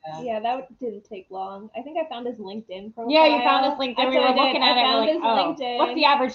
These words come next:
Speaker 2: And then
Speaker 1: salary?"
Speaker 2: I found his
Speaker 1: <laughs>
Speaker 2: Facebook, and then I looked at the salary for Wells Fargo. I went on Indeed as if I was gonna be a Wells Fargo personal finance. I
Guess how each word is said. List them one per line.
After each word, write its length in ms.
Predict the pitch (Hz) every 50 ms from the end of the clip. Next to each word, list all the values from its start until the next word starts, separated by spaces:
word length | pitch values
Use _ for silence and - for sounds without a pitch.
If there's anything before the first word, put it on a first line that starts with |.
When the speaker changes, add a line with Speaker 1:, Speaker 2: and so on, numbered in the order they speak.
| -
Speaker 2:
And 0 |
then 200 | 262 226 220 226
Speaker 1:
salary?" 120 | 220 208 190
Speaker 2:
I 40 | 180 254
found 200 | 254 262 269 262 320
his 80 | 294
Speaker 1:
<laughs> 100 | 285 -
Speaker 2:
Facebook, 760 | 277 262 240 240 247 - - - 240 240 233 233 359 359 359 - -
and 160 | 359 240 240
then 80 | 247 247
I 100 | 247 254
looked 200 | 240 247 254 -
at 80 | 196 -
the 100 | 269 311 - _
salary 520 | - 226 233 233 233 233 240 240 240 262 277
for 100 | 262 240
Wells 320 | 214 214 226 247 240 _ _
Fargo. 260 | 240 226 226 233 226
I 40 | 208
went 160 | 208 208 220
on 100 | 233 226 -
Indeed 480 | 208 233 233 220 240 254 269 247 220 185
as 140 | 202 220 202
if 140 | 220 -
I 140 | 208 220 226
was 100 | 240 226 -
gonna 200 | 202 202 220 208
be 260 | - 214 214 202 - -
a 60 | 214
Wells 260 | 202 185 202 214 208 - _
Fargo 560 | 208 214 220 220 214 220 214 214 214 214 214 _ _ _
personal 360 | 214 220 220 _ 226 220 226
finance. 360 | - 233 247 247 240 220 - -
I 80 | 294